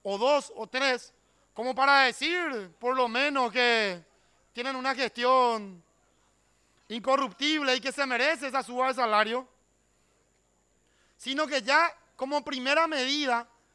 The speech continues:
ellos creen que es insuficiente lo que cobran para ejercer el cargo que tienen. Pero al mismo tiempo que van diciendo eso, por el otro lado,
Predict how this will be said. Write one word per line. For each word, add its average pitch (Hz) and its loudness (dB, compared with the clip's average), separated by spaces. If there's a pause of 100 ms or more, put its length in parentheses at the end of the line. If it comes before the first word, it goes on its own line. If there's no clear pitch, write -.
(340)
ellos 254 -2
creen 269 0
que 285 0
es 285 -8
insuficiente 302 -6
lo 311 0
que 277 -8
cobran 285 2
para 294 2
ejercer 269 -2
el 254 0
cargo 262 -2
que 247 -6
tienen. 220 -2 (1300)
Pero 330 2
al 294 2
mismo 349 -4
tiempo 285 -6
que 226 -6
van 269 -4
diciendo 294 -6
eso, 220 -8 (920)
por 269 -4
el 262 -2
otro 311 -4
lado, 262 -2